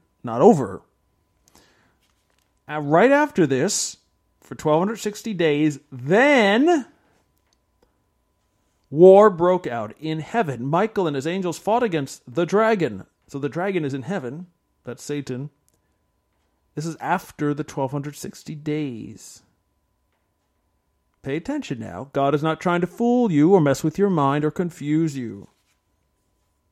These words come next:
This is very important to remember. The dragon fought against Michael and his angels. There's an angelic war in heaven with Satan versus Michael.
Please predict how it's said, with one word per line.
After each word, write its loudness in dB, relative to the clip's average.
This -16
is -14
very -10
important -12
to -8
remember. -4
The -8
dragon 0
fought 0
against -4
Michael 2
and 0
his 0
angels. -2
There's -2
an -4
angelic -4
war -2
in -4
heaven -2
with -6
Satan -6
versus -6
Michael. -6